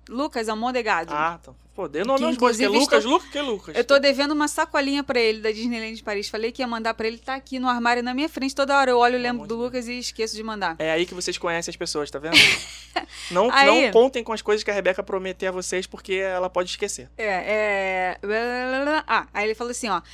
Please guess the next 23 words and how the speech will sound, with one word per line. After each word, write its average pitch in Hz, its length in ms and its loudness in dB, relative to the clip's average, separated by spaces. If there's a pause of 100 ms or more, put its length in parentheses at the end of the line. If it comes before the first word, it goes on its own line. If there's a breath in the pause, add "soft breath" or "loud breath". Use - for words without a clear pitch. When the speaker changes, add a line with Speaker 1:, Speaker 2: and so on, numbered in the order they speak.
(220 loud breath)
Speaker 1:
é, 214 240 4
"Eu 220 140 6
amo 320 200 2
saber 269 300 0
do 254 100 -8
pe-, 247 220 0
dos 214 200 -6
perrengues 240 380 -2
de 226 80 -8
viagem 233 320 2
dos 240 220 -2
outros, 190 380 2
mas 233 220 0
vocês 247 420 -4
estão 240 260 -4
aí 240 120 -4
pra 254 140 -2
provar 240 440 0
que 254 120 -12
planejamento 240 720 -6
nunca 277 260 -8
é 311 40 -8
demais. 214 520 -6